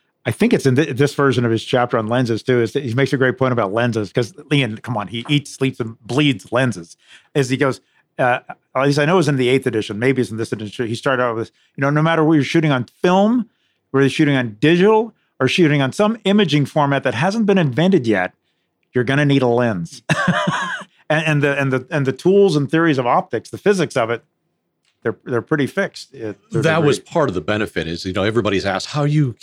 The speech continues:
Speaker 2: how do you keep up with everything?" And, well, no, ninety percent of this is germane for the next hundred years.
Speaker 1: Yeah,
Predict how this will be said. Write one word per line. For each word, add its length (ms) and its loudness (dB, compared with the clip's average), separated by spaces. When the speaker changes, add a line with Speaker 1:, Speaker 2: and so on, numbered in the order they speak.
Speaker 2:
how 140 -2
do 80 2
you 240 0
keep 240 -4
up 160 -2
with 140 0
everything?" 480 -4
And, 200 -6
well, 200 -2
no, 200 -4
ninety 400 0
percent 380 -4
of 80 -4
this 240 -6
is 420 -6
germane 420 0
for 180 -4
the 80 -2
next 180 -6
hundred 280 -4
years. 300 -4
Speaker 1:
Yeah, 220 0